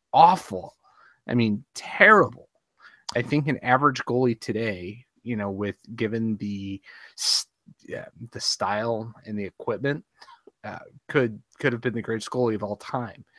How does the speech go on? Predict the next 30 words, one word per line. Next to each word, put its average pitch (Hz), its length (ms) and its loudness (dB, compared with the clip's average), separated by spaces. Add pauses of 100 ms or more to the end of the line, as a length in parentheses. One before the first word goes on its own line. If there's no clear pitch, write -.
(240)
in 107 80 -6
the, 98 260 -8 (160)
in 104 200 -10
the 95 100 -10
seventies 95 500 -10
and 95 80 -14
eighties. - 340 -18 (140)
Uh, 101 220 -10 (1080)
n-, 113 220 -8
no 135 180 8
offense 120 320 2
to 98 260 -4
Ken 113 180 -4
Dryden 98 400 -10
or, 92 280 -12 (600)
you 95 100 -8
know, 87 220 -12
Patrick - 320 -4
Roy, 87 160 -6 (100)
but - 180 -12 (800)
my 117 240 4
argument 127 380 6
for 113 80 -10
Patrick - 340 -2
Roy 107 160 0
being 107 160 -6
the 107 80 -6
greatest - 300 -10
goalie 101 320 -6
of, 95 160 -12